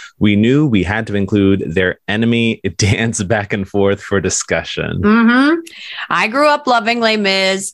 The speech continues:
Speaker 2: and so
Speaker 1: Mm-hmm.
Speaker 2: this has been a long time coming. The play is beloved, obviously.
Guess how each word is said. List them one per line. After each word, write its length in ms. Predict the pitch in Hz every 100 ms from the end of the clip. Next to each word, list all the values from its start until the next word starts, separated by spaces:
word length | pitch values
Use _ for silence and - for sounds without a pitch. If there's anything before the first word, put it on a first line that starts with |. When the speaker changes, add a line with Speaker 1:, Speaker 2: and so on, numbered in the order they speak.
| -
Speaker 2:
and 320 | 196 214 185
so 140 | 208 202
Speaker 1:
Mm-hmm. 80 | 180
Speaker 2:
this 180 | 214 233
has 180 | 214
been 460 | 185 196 185 180 180
a 120 | 165 170
long 340 | 160 151 156
time 340 | 160 147 147
coming. 580 | 160 165 151 139 139 - _ _ _ _ -
The 100 | 214
play 320 | 247 240 247
is 140 | 247 214
beloved, 720 | 247 226 208 202 202 196 196
obviously. 1040 | 156 170 180 190 190 - 185 175 170 175